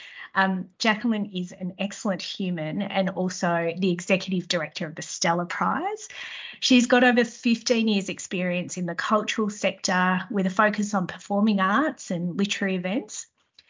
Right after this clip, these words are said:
She was previously senior producer for talks and ideas at the Sydney Opera House, where she oversaw its two annual festivals, All About Women and Antidote.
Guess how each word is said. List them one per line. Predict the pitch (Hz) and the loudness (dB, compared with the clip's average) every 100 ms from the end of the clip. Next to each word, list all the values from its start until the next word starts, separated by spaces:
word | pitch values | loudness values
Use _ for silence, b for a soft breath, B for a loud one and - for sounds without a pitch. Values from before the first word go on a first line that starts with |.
| b - | b 4
She | 233 | 8
was | 240 | 8
previously | 233 240 226 240 269 254 | 6 4 6 4 4 4
senior | 226 226 220 214 190 185 | 4 2 4 4 4 2
producer | - 202 180 180 - 190 | 0 0 2 -2 -2 -4
for | - | -2
talks | 180 - 196 233 233 - | -2 0 2 2 0 -2
and | 185 175 | 2 2
ideas | 165 175 175 175 175 | 2 2 2 2 0
at | - 170 | -4 -6
the | - | -4
Sydney | - 165 170 165 | -4 -4 -4 0
Opera | 214 220 254 | 0 2 0
House, | - 277 392 - - | 2 0 0 -6 -8
where | - 190 | 4 6
she | 185 202 175 | 6 4 2
oversaw | 185 180 180 190 175 | 0 0 -2 0 0
its | 165 180 - | 0 -4 -4
two | - - 185 | -2 0 -2
annual | 170 170 165 | -2 -6 -8
festivals, | 165 - - - 160 156 175 B B B B | -10 -10 -10 -10 -10 -10 -10 B B B B
All | 220 220 | 4 6
About | 196 185 - | 8 6 4
Women | 180 196 285 381 294 - | 0 0 -2 -4 -12 -10
and | - 180 180 | -4 -4 -4
Antidote. | 170 160 185 156 127 | -6 -6 -6 -6 -6